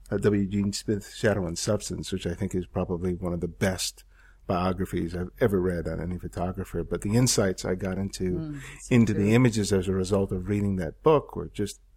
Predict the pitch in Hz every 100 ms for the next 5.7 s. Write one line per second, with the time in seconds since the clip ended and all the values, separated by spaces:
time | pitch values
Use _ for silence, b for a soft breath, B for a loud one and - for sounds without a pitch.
0 | b b b b - 117 95 90 92 104
1 | 90 151 170 160 165 147 143 156 156 135
2 | 151 - 220 196 175 - 190 185 - 170
3 | - 139 131 123 139 147 139 127 135 120
4 | 120 98 98 107 110 110 110 104 101 107
5 | 113 117 - 120 127 - 104